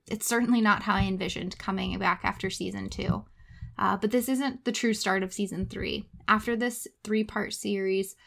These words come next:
I will be delaying the start of season three till later in twenty twenty.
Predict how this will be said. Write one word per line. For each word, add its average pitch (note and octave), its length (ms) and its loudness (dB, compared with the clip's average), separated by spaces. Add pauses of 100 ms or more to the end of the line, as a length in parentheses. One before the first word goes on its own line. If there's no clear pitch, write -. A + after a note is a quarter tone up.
(420)
I G#3 240 10
will A3+ 140 4
be A#3+ 160 6
delaying A3 340 4
the B3+ 80 6
start G#3+ 320 2
of G#3 80 0
season G#3 320 2
three F#3+ 280 2
till G#3 220 0
later G3 300 2
in G3 80 0
twenty F#3 260 -2
twenty. F#3+ 400 -4